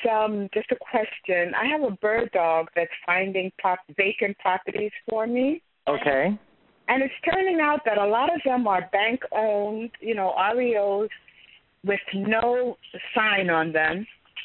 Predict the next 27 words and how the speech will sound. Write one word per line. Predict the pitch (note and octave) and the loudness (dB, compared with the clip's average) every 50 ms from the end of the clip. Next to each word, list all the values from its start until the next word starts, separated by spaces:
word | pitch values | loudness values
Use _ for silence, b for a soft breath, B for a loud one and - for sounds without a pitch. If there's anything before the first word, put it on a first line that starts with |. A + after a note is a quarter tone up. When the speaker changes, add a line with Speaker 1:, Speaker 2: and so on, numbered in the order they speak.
| - - | -8 -4
Speaker 2:
Mm-hmm. | C#3+ C3+ C3+ C#3 C#3+ D#3+ E3+ F3+ F3+ - _ _ _ - - - _ _ _ _ - | -2 -2 0 2 2 2 0 0 -2 -6 _ _ _ -20 -20 -20 _ _ _ _ 0
Speaker 1:
And, | A#3+ B3 B3 B3 B3 B3 B3 | 0 2 2 2 2 2 2
um, | B3 A#3 A#3+ A#3+ A#3+ - - _ _ _ _ _ - - _ - | 2 2 4 2 0 -2 -4 _ _ _ _ _ -20 -20 _ 0
I | B3+ C#4 D#4+ | 2 2 2
wanted | F#4+ G4 G#4 - - | 2 0 0 -2 -2
to | F4 | 0
know, | C#4+ C#4+ C#4+ | 2 2 2
what | C4+ D4 D#4 F#4 | 2 2 2 2
other | F#4 F#4+ F#4 B3+ - | 0 2 0 2 2
option | B3+ B3 B3+ - - - C#4+ B3 A#3 G3+ | 2 0 0 -2 -2 0 0 2 2 2
do | A3+ G#3+ | 2 2
I | G3+ G3 A#3+ | 2 2 2
have? | A3+ A3+ G3+ G3+ G3+ G3+ G#3+ | 2 2 2 2 2 2 0
I | G#3+ A3 - - | 0 0 0 0
told | C#4 B3+ C4 A#3+ | 0 2 2 2
her | A#3+ | 2
I, | G3+ G3 G3 - - F#3+ | 2 2 2 2 2 2
I | |
would | F#3+ F#3+ F#3 | 2 0 0
have | F#3 G3+ G3 F#3+ - - | 0 0 0 -2 -4 -6
to | - F3+ | -8 -6
wait | E3 F3 F3+ F3+ F3+ - | -2 0 0 0 0 0
until | E3 E3+ - - F3 E3 | -2 -4 -2 -2 -2 0
there's | F3 E3+ E3 D#3+ | 0 -2 -2 0
a | D#3+ D3 | -2 -4
realtor | C#3 D#3 F3 F#3 F#3 F#3 F#3 - G3+ F#3 F#3 - - | -2 0 2 2 2 0 0 -2 -2 -2 -2 -2 -2
sign | G3 F3+ F3+ F3+ F#3 F#3 F#3+ G3 G3+ G3+ | 0 2 2 2 2 2 2 0 -2 -6